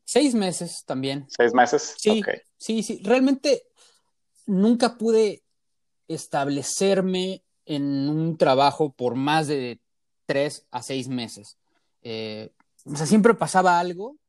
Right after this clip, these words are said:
Speaker 1: en el que yo no me podía quedar y, o, o, o esta vez que sí ya, ya, ya sentía yo,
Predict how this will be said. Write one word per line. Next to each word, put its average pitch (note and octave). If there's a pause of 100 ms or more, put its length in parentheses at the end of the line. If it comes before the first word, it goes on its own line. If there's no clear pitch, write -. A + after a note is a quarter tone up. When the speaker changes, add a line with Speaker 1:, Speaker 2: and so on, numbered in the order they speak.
(580)
Speaker 1:
en C3+
el D3
que D#3
yo F3
no G#3
me G#3
podía F3
quedar G3
y, D3 (140)
o, B2 (140)
o, C#3+ (100)
o C#3+
esta D3+
vez E3+
que F3
sí E3
ya, D#3+
ya, C3+ (100)
ya C3+
sentía C#3
yo, B2+